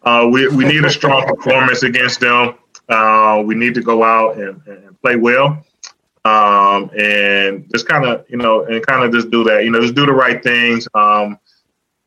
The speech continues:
usually off a bye week, you know, it kinda gives you a chance to heal. I know we kinda been banged up at several positions, even though we got talent, you know, you're, you know, expected, you know, a senior defensive end to be there. <laughs> You know, you're expecting a,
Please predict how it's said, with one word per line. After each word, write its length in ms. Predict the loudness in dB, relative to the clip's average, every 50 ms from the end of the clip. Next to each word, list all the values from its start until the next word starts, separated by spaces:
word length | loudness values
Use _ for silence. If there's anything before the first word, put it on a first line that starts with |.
| _ _ _ _ _ _ _ _ _ -2
usually 220 | 0 0 2 2
off 180 | 2 2 0 -2
a 60 | -4
bye 260 | -2 0 2 2 2
week, 420 | 2 2 2 2 2 2 0 0 -2
you 120 | -2 0
know, 120 | 0 0 0
it 100 | 0 0
kinda 200 | -2 -2 -2 -2
gives 240 | 0 -2 -2 0 0
you 340 | 0 0 2 0 0 0
a 100 | -2 -2
chance 340 | 0 0 0 0 0 0 -2 -4
to 80 | -4 -2
heal. 460 | -2 0 0 0 0 0 0 -2 -2
I 60 | -4
know 100 | -2 -2 -2
we 100 | -2 -2
kinda 180 | -2 -2 -2
been 180 | -2 -2 -2 -2
banged 360 | -2 0 0 0 0 0 0 0
up 160 | -2 0 0
at 100 | -2 -2
several 300 | 0 0 0 0 0 -2
positions, 540 | -4 -4 -2 -2 -2 -2 -2 -4 -4 -2 -2
even 180 | -4 -2 -2
though 140 | -2 -2 -2
we 100 | -2 -2
got 240 | -2 -2 -2 -2 -2
talent, 500 | -2 -2 0 0 0 0 -2 -2 -6 -8
you 100 | -10 -8
know, 280 | -6 -4 -4 -6 -8 _ _ _ _ _ _ _ _ _ _ _ _ _ _ -10
you're, 420 | -6 -4 -2 -2 -2 -2 -4 -6 -10
you 100 | -12 -12
know, 120 | -10 -10 -10
expected, 580 | -10 -8 -4 -4 -4 -2 -2 -2 -2 -4 -4 -8 _
you 60 | -20 -18
know, 220 | -14 -10 -8 -8
a 40 | -8
senior 360 | -6 -4 -2 -2 0 -2 -2
defensive 400 | -2 -2 -4 -4 -6 -4 -2 0 0
end 300 | 2 0 0 0 -2 -4
to 60 | -4
be 200 | -4 -4 -2 -2
there. 300 | -2 -2 -2 0 0 0 -2 -2 -2
<laughs> 100 | -4 -2
You 80 | -2
know, 80 | -2 -2
you're 160 | 0 0 -2
expecting 440 | -2 -2 -2 -4 -4 -4 -4 -4 -2
a, 100 | -2 -4